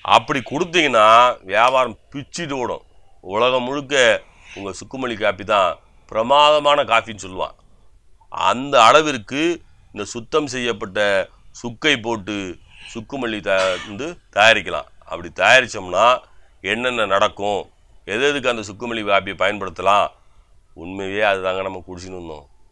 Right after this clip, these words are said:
இந்த வெள்ளைக்காரன் கொண்டு வந்து இந்த டீயை கொண்டு வந்து உள்ள விட்டுட்டு போயிட்டாங்க, அப்புறம் காப்பி கொண்டு வந்து உள்ள விட்டுட்டு போயிட்டான். இது ரெண்டும் நம்மளை படுத்துது. நீங்க கேட்டீங்களா பித்தம் இருக்குதுன்னு சொல்லி, இந்த டீயை குடிச்சு பித்தமாயிருது, இந்த காப்பி குடிச்சு பித்தமாயிருது.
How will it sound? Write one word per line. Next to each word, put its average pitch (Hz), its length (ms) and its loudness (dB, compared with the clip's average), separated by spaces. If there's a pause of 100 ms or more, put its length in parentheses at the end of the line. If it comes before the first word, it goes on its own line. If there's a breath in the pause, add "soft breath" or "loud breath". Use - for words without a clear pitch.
(480)
இந்த 80 120 -12
வெள்ளைக்காரன் 90 440 -2
கொண்டு 90 140 -10
வந்து 92 140 -14
இந்த 85 120 -16
டீயை 92 180 -10
கொண்டு 87 160 -12
வந்து 87 120 -14
உள்ள 85 120 -12
விட்டுட்டு 78 280 -16
போயிட்டாங்க, 73 320 -16 (640)
அப்புறம் 82 240 -8
காப்பி 92 220 2
கொண்டு 87 160 -8
வந்து 87 120 -12
உள்ள 85 100 -12
விட்டுட்டு 80 240 -14
போயிட்டான். 73 300 -14 (540)
இது 76 180 -12
ரெண்டும் 80 280 -8
நம்மளை 101 260 -6
படுத்துது. 92 420 -8 (180)
நீங்க 87 200 -14
கேட்டீங்களா 98 460 -6
பித்தம் 101 300 -10
இருக்குதுன்னு 95 380 -12
சொல்லி, 87 240 -12 (440)
இந்த - 240 -16
டீயை 104 180 -4
குடிச்சு 95 320 -12
பித்தமாயிருது, 95 640 -6 (500)
இந்த 92 100 -10
காப்பி 104 320 0
குடிச்சு 98 280 -14
பித்தமாயிருது. 92 640 -6